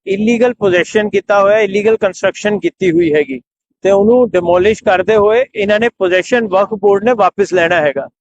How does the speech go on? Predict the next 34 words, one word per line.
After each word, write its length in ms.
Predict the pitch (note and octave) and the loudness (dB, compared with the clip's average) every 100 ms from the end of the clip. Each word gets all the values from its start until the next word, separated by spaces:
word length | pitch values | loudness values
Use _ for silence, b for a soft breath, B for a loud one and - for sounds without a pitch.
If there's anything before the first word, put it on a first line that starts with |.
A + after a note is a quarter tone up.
| _ | _
Because 760 | - _ E3+ E3+ F#3 A3+ A3 A#3 | -20 _ -2 0 2 2 0 -8
ਇਹ 240 | A3 F#3+ G#3 | -2 0 0
ਜਿਹੜੀ 240 | G#3+ A3+ | 0 0
ਸਰਬਜੀਤ 500 | - F#3+ G3 G3+ - - | 0 0 0 -2 -2 0
ਕੌਰ 300 | F#3+ G#3 G3+ | 2 4 2
ਹੈ, 180 | C#3+ A2+ _ _ - | 0 -4 _ _ -8
ਇਹਦੇ 180 | F3 G#3+ A3 | -4 0 0
against 420 | G#3 A3 A3 G3+ | 0 -2 0 2
already 260 | G#3+ A3+ | 2 0
ਗਿਆਰਾਂ 440 | A3+ F3+ F3 G3 A#3 | -2 0 2 2 2
ਮੁਕੱਦਮੇ 440 | A3 G#3 G3 A3 | 0 0 0 0
ਦਰਜ 320 | G3+ F3 E3 | 2 0 0
ਹੈ, 140 | G3 A3+ _ _ _ _ - | -2 -2 _ _ _ _ -4
ਇਹਨੂੰ 240 | F#3 A3 | -2 -2
ਸਜ਼ਾ 340 | - F#3 F#3 G3 | 0 0 2 2
ਵੀ 140 | A3+ | 2
ਹੋਈ 220 | G#3 G#3+ | 2 0
ਹੋਈ 200 | A3 A3+ | 0 0
ਹੈ 120 | C4 | 0
and 100 | B3+ | -2
ਹਾਲ 320 | F#3 F3 G3+ A3 | 0 2 2 0
ਦੀ 180 | B3+ | 0
ਘੜੀ 200 | G#3+ G#3 | 0 0
ਵੀ 120 | A3+ A#3+ | -2 -2
ਇਹ 100 | A#3+ | 0
ਜੇਲ੍ਹ 240 | F#3 G3+ G#3 | 0 0 0
ਦੇ 80 | |
ਵਿੱਚ 180 | A3 G#3 | -2 -4
ਬੰਦ 340 | D#3+ E3+ F#3 E3+ | -2 -2 2 0
ਹੈ। 100 | B2 _ _ _ - | 0 _ _ _ -4
ਤੇ 80 | F#3 | -2
ਸਾਨੂੰ 340 | F#3 F#3 A3 | 0 0 0
ਖਦਸ਼ਾ 460 | - F3 - A3+ A#3 | 0 -4 0 0 2
ਸੀਗਾ 380 | A3 A3 A3 | 0 2 0